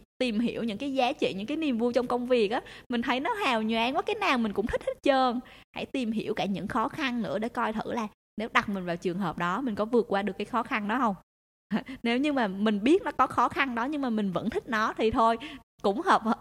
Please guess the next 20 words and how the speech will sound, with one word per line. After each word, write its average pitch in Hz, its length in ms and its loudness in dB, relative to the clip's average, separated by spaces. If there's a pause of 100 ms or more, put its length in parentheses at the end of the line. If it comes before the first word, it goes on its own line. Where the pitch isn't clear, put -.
(120)
chắc 359 140 2
là 240 120 6
cũng, 240 400 -4
cũng 185 160 -4
ok 247 220 2
<laughs> 226 460 4
thì 202 140 2
theo 208 200 2
thử - 200 -6
nó. 202 320 -4 (500)
Và 214 220 2
một 190 180 -2
cái 247 120 0
quan 254 200 0
trọng - 260 -4
là 185 120 -2
đi 220 220 0
hỏi 220 200 -4
thăm 254 320 0
á, 349 100 -2